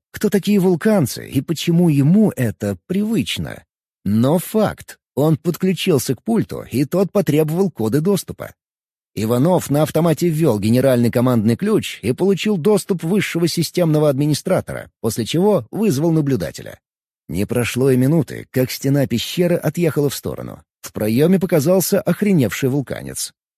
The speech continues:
Только Ваня не понял, почему он считает этого гуманоида чрезмерно удивленным.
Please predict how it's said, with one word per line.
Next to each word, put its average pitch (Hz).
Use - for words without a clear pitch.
Только 151
Ваня 165
не 160
понял, 135
почему 175
он 107
считает 139
этого 127
гуманоида 110
чрезмерно 190
удивленным. 71